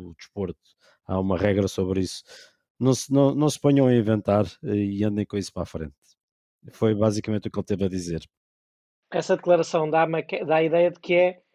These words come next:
Speaker 2: "E vamos fazer uma coisa para agradar a todos."
Speaker 1: Sim.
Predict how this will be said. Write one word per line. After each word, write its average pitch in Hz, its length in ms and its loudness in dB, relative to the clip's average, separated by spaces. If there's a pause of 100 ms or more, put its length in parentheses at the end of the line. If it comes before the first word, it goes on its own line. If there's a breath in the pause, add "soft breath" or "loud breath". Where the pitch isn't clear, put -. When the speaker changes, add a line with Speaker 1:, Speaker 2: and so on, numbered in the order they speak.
(580)
Speaker 2:
"E 226 100 -2
vamos 202 300 2
fazer 180 320 2
uma 170 160 2
coisa 180 220 -2
para 185 120 2
agradar 180 360 4
a 185 60 0
todos." 175 400 -10 (880)
Speaker 1:
Sim. 110 220 -2